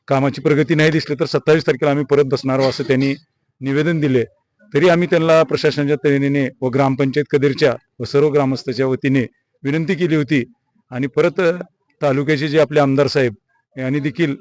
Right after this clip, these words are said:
अ, त्यांना असं, असं सहकार्य करा प्रशासनाला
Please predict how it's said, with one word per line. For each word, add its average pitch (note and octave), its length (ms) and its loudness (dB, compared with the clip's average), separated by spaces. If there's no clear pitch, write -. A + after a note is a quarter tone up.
अ, B2+ 300 -2
त्यांना C3 320 0
असं, C#3 200 -2
असं C#3 120 -8
सहकार्य D3 420 2
करा D#3+ 180 2
प्रशासनाला C3 600 -2